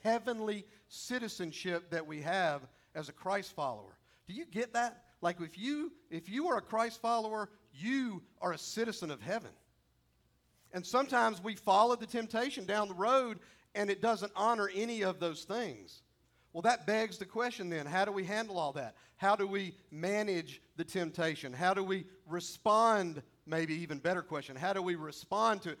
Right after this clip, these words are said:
If we know it's coming, what is it that we do in response to it? How do we model the grit and the endurance and the strength that our Savior had?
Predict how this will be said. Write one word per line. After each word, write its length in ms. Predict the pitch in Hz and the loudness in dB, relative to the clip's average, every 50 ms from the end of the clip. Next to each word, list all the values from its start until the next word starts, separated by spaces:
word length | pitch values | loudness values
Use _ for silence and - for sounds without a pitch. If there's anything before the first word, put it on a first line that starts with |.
| - - - - | -14 -20 -12 -6
If 120 | 180 180 | -6 -2
we 100 | 156 170 175 | -2 0 4
know 180 | 196 240 247 | 6 6 6
it's 120 | 226 202 - | 6 2 -2
coming, 480 | - - 262 254 226 190 170 160 160 - - - _ | 2 6 6 6 6 4 0 -2 -2 -8 -12 -20 _
what 220 | - 165 220 233 226 | -2 2 4 4 4
is 180 | 226 214 - | 4 2 2
it 100 | 196 185 190 | 0 0 0
that 140 | 202 202 185 | -2 -2 0
we 120 | 185 180 | -2 -4
do 320 | 175 139 190 208 208 190 | -2 0 -2 0 2 0
in 100 | 185 160 | 0 0
response 580 | 156 156 139 - - - 202 226 240 214 - - | -2 -6 -8 -12 -6 -4 -2 -2 -2 -2 -6 -10
to 100 | - 151 | -10 -10
it? 200 | 131 101 90 - _ _ _ - - _ | -10 -10 -10 -16 _ _ _ -20 -20 _
How 200 | - 190 208 220 | 4 6 6 8
do 80 | 226 226 | 6 6
we 160 | 214 220 202 | 2 0 -2
model 440 | 180 175 180 190 202 208 214 208 190 | 2 4 6 8 10 8 8 6 4
the 140 | 170 170 160 | 0 -2 -6
grit 380 | 131 143 170 202 220 214 220 214 | -4 -4 0 2 2 2 0 0
and 160 | 185 180 165 | -4 -2 -2
the 60 | 170 165 | 0 0
endurance 540 | 160 147 143 156 185 202 208 208 202 202 | 0 -2 0 0 0 2 2 0 0 -2
and 100 | 175 156 | -6 -8
the 60 | 147 - | -8 -8
strength 540 | - - 208 220 226 226 208 196 - - - _ _ _ _ _ _ _ _ _ - | -10 -6 -2 0 2 2 0 -2 -6 -16 -20 _ _ _ _ _ _ _ _ _ -2
that 120 | 180 180 170 | 0 2 2
our 100 | 165 160 | 2 0
Savior 560 | - - 220 240 247 202 175 151 135 113 - _ _ _ _ _ | -2 -2 -2 -2 -2 -4 -6 -8 -10 -10 -12 _ _ _ _ _
had? 340 | - 156 165 147 123 104 101 | -4 -2 0 0 0 -4 -8